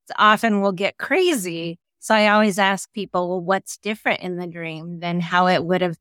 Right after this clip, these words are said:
been in the past?" And so we get to see those shifts.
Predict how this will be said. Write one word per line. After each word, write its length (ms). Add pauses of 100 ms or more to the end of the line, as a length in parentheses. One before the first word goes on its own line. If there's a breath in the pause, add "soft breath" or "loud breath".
been 460 (220)
in 140
the 80
past?" 680 (480)
And 180
so 140
we 160
get 220
to 120
see 460
those 360
shifts. 920